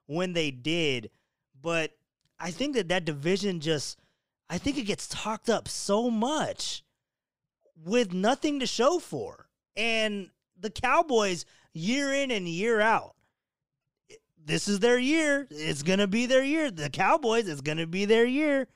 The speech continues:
And what do they do every <laughs> single year? They don't. You s-, you said that they haven't been, uh, to the Super Bowl since the nineties. They hadn't won a playoff game since, I think,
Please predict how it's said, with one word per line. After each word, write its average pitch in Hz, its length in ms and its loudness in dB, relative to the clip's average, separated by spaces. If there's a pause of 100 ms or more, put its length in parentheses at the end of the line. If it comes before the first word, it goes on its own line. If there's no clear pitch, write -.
(360)
And 151 120 -6
what 180 120 2
do 226 80 4
they 233 140 4
do 202 260 2
every 180 220 2
<laughs> - 20 -14
single 208 340 2
year? 175 400 2 (260)
They 196 120 2
don't. 220 220 4 (220)
You 254 180 4
s-, - 180 -2
you 220 120 2
said 277 280 2
that 233 100 0
they 220 100 2
haven't 226 280 2
been, 208 380 2
uh, 180 220 4
to 202 140 2
the 185 80 4
Super 214 220 0
Bowl 185 400 4
since 190 240 -6
the 170 100 -4
nineties. 156 600 -2 (400)
They 269 140 -2
hadn't 302 380 0
won 254 220 2
a 185 100 2
playoff 196 680 2
game 165 400 0 (240)
since, - 240 -6
I 240 80 0
think, 294 260 -4